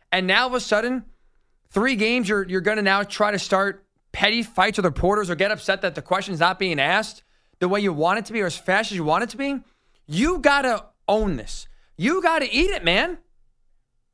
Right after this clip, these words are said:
This is on you. You made this mess. If you didn't think the Broncos are gonna be good this year,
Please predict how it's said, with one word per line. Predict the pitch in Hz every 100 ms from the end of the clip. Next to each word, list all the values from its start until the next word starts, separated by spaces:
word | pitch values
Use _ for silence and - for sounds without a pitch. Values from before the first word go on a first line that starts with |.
| _ _ _ - -
This | 302 381
is | 370
on | 359 339
you. | 294 381 349 - - _ _ _ _ _ _ _ _ _ _ _ _ _ 160
You | 269 359
made | 349 330
this | 320 -
mess. | 254 214 127 - _ -
If | 202
you | 220 349
didn't | 381 359
think | 302 302
the | 277
Broncos | 175 220 262 254 220
are |
gonna | 226
be | 226
good | 160 190
this | 247 240
year, | 247 262